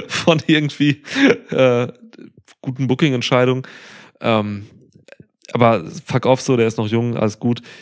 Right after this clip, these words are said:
Äh, er hat diesen Titel jetzt und, äh, ist, glaub ich, wirklich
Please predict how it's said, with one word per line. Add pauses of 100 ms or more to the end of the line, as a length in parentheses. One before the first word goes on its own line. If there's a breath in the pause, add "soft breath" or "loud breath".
(140 loud breath)
Äh, (460)
er
hat
diesen
Titel
jetzt
und,
äh,
ist,
glaub
ich,
wirklich